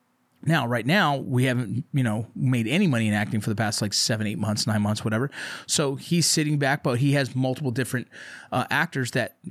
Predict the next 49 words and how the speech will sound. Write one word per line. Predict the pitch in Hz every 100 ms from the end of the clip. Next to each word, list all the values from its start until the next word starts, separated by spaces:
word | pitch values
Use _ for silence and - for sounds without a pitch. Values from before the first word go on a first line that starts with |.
| 262 131
he's | 104 131
putting | - 143 123 -
them | 127 120 -
all | 151 175
in | 135
for | 117 113
different | 113 110 117
roles. | 151 131 - - - - - -
And | 139
so | - 208 160 143 - - - - - _ _ _ _ _ - _ _ _ _ _ _ _
he | 123 170 214
has | 202 170 -
the | 147
trust | - 156 -
from | - 156
me | 127 123
that | 120 -
I'm | 147
gonna | 170
do | 156 143
my | 131
best | 123 117
to | 123
land | 117 113 110
every | 107
role | 107 107
that | 104
you | 107
send | - 165 165
me. | 165 165 _ -
It |
doesn't | 143 123 104
happen. | 143 170 170 160 156 -
It's | -
hard | 110 143 127
to | 120
land | 127 127 117
roles, | 127 131 131 -
any | 131 120
audition | 117 127 120
you | 107
take. | 139 139 -
I |
think | - 123
someone, | - 131 123 - -
uh, | 123 117
one | - - 135 127
of |
the | 123 117 113